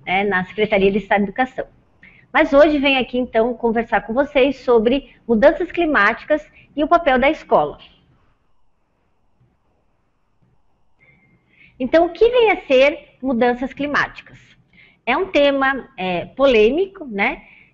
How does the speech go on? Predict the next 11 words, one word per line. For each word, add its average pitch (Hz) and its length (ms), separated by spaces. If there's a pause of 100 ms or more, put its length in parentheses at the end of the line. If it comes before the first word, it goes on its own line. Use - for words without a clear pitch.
(120)
E 269 220
eu 370 160
vou 277 180
trazer 226 320
aqui 196 180
pra 254 140
vocês 311 480
algumas 294 480
considerações, 277 880 (420)
digamos, 262 540 (100)
básicas 359 640